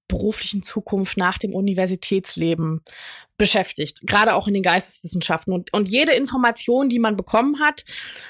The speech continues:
äh, war komplett überkandidelt. Also Internet gab's ja jetzt noch nicht so im großen Stil, das kam ja erst so ab zweitausendfünf, sechs, also davor war man hier so ganz, ganz langsam mit seinem Modem irgendwie unterwegs.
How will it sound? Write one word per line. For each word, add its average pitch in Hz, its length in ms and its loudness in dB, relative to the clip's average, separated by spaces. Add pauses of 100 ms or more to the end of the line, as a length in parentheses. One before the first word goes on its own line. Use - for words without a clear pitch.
(100)
äh, 208 380 6
war 226 320 4
komplett 226 560 0
überkandidelt. 165 1040 -2 (100)
Also 202 200 2
Internet 277 560 2
gab's 233 340 4
ja 294 100 4
jetzt 269 220 2
noch 269 120 2
nicht 269 160 2
so 254 120 2
im 247 140 2
großen 277 380 2
Stil, 269 360 2
das 233 180 2
kam 240 220 4
ja 220 80 4
erst 214 200 2
so 226 100 -2
ab 196 240 0
zweitausendfünf, 226 1080 2
sechs, 226 320 -2
also 214 200 0 (100)
davor 220 380 2
war 220 100 4
man 214 180 4
hier 214 160 4
so 202 140 -2
ganz, 208 340 2
ganz 220 280 0
langsam 226 480 2 (500)
mit 220 120 0
seinem 214 260 4
Modem 240 360 4
irgendwie 233 360 0
unterwegs. 233 680 2